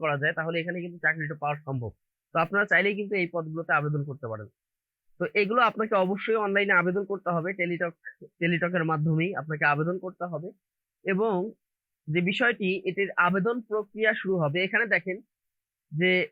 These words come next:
জনপ্রশাসন মন্ত্রণালয় যে জারি করেছে তেইশ সাত দুই হাজার চব্বিশে যে কোটা পদ্ধতি,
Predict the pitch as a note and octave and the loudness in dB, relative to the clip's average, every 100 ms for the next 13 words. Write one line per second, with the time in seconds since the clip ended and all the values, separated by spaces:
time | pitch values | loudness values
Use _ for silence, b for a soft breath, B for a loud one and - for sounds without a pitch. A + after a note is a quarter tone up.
0 | D#3 F3+ G#3+ C#4 A#3 A3 A#3 G#3+ G#3 G#3+ | 0 0 0 0 -2 -4 -2 -2 -2 -2
1 | G#3+ G#3 G#3+ G3+ F3 F3 G3 G3+ F3+ E3+ | 0 0 0 2 4 4 2 -2 -2 -2
2 | - G3+ - F#3 E3+ E3+ F3+ F3+ E3 F3 | 0 -2 0 -2 0 -2 -2 -4 -4 -6
3 | D#3+ E3+ E3+ F3 E3+ E3 D#3 D3 | -6 -6 -2 -2 0 -4 -4 -4